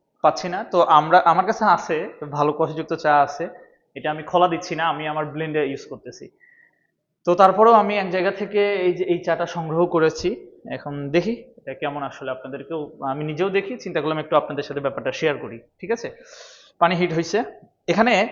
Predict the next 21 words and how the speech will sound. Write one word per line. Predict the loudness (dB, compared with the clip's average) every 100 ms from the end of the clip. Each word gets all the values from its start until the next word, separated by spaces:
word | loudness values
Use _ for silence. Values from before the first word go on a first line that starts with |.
| -6 -20 -20 -12 -2
আমরা | 4 10 10 10
যেটা | 4 2
টি | 2
টেস্টিং | -2 -4 -4 -2
এর | -2
যেটা | -2 -2 -4
স্ট্যান্ডার্ড | 0 2 4 2 0
মেথড, | -2 -2 0 -4
সে | -2 -2
অনুযায়ী | -2 -2 -2 -2
আমরা | -4 -8
চেক | -8 -6 -6
করব, | -2 -2
পাশাপাশি | -2 -2 0 2 2 0 -4 -4 -12 _ _ _ _ _ _ _ _
ট্রেডি-, | -2 0 -2
মানে | -2 0 0 0 -2
আমাদের | -4 -6 -8 -18 -12
গ্রামগঞ্জে, | 0 2 2 -2 -10 -6 -2 -2 -2 -4 -4 -8 -18 -4
মফস্বলে, | -4 -4 -4 -2 0 0 -4 -10 -18 -6
শহরে, | 0 2 2 0 -6 -14 -20 _ _
আহ, | -4